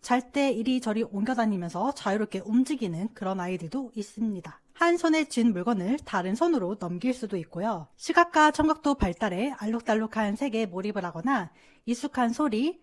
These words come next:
동요에 도리도리하거나 팔다리를 움직이는 등 반응을 보여주기도 합니다. 그리고 좋고 싫음이 조금 더 명확해지고 주 양육자에 대한 애착도 강해져요.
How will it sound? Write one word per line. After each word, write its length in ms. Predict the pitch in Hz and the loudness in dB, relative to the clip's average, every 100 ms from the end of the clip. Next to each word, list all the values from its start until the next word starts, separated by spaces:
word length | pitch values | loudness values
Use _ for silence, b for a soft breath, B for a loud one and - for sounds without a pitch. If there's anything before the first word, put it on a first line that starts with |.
| _ | _
동요에 560 | 214 202 190 285 180 b b - | -2 0 2 2 0 b b -2
도리도리하거나 920 | 214 220 214 208 208 190 185 285 311 | 0 2 0 0 -2 -2 2 2 2
팔다리를 560 | 330 330 320 247 233 247 | 2 4 4 2 0 0
움직이는 520 | 202 214 214 190 170 | 0 0 -2 -6 -4
등 220 | 185 233 - b b | -2 -2 -4 b b
반응을 560 | - 180 190 240 226 226 | -8 -4 0 2 0 0
보여주기도 540 | 202 185 185 165 202 | -2 -2 -4 -6 -4
합니다. 420 | 220 247 208 - - _ | 0 0 0 -8 -20 _
그리고 360 | - 277 302 311 | 2 4 4 2
좋고 480 | - 226 - 320 320 | 2 -2 4 4 4
싫음이 340 | 320 269 226 | 4 4 2
조금 320 | 247 262 254 | 0 0 2
더 140 | 240 226 | 4 2
명확해지고 840 | 180 202 - 196 165 170 262 160 b _ | 2 -2 -2 -6 -6 -2 -2 -2 b _
주 200 | - 220 | -2 0
양육자에 500 | 175 180 247 233 202 | 0 0 0 2 0
대한 240 | 180 214 180 | 0 -2 -2
애착도 500 | 165 170 - 285 302 | -6 -12 -4 -4 -4
강해져요. 480 | 185 190 175 160 | -4 -4 -6 -10